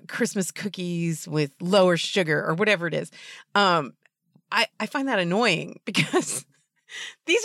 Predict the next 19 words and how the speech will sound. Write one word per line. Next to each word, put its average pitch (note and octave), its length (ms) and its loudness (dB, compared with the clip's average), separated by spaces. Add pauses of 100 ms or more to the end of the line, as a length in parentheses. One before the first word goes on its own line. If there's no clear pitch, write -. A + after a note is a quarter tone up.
are E4 100 2
holidays B3 560 2
and G3+ 100 -6
these C#4 140 -4
are F4 80 -2
traditional C#4 440 -2
recipes. A#3 580 0
And F#3 280 -4
yeah, D4 260 2
sure, C4 240 0
if G#3 120 0
you're G#3+ 100 -8
trying A3 240 2
to - 120 -8
eat G#3 260 -8
less, G3 380 2 (480)
whatever, F#3+ 460 4
carbs F3+ 520 2
or E3 320 -4